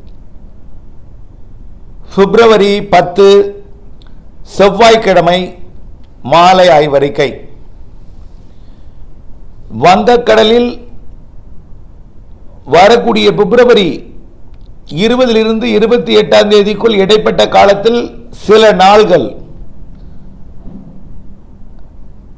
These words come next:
தீவிர நிகழ்வு நீடித்து தமிழ்நாட்டிற்கு மழை பொழிவை கொடுக்க போகிறது. இலங்கை மற்றும் தமிழ்நாடு நெருங்குவது உறுதி.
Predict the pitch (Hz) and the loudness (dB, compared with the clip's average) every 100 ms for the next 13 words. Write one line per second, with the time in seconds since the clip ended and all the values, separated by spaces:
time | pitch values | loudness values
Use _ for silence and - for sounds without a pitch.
0 | - 208 240 254 247 214 214 214 202 196 | -8 -2 2 4 4 4 4 2 4 4
1 | 180 - - - - 139 185 240 240 226 | 2 0 -10 -16 -10 -4 2 2 2 -2
2 | 254 254 196 185 233 233 214 220 175 233 | -4 0 2 2 2 2 2 0 2 2
3 | 190 175 214 233 233 202 220 - 196 185 | 4 4 4 4 2 0 -2 0 0 0
4 | 190 180 170 170 160 165 - - - - | 0 2 4 4 2 0 -4 -14 -16 -18
5 | - - - - - - - - - - | -18 -18 -16 -16 -14 -14 -14 -18 -18 -20
6 | - - - - - - - - - - | -18 -18 -16 -18 -16 -16 -16 -16 -14 -16
7 | - - - - - - - - - - | -18 -18 -12 -12 -12 -16 -18 -18 -18 -8
8 | 139 208 247 254 269 254 208 160 196 185 | -2 2 2 2 0 0 -2 0 0 4
9 | 190 208 240 247 247 202 220 233 233 226 | 4 4 4 4 4 4 2 2 4 4
10 | 202 196 202 226 | 4 2 2 0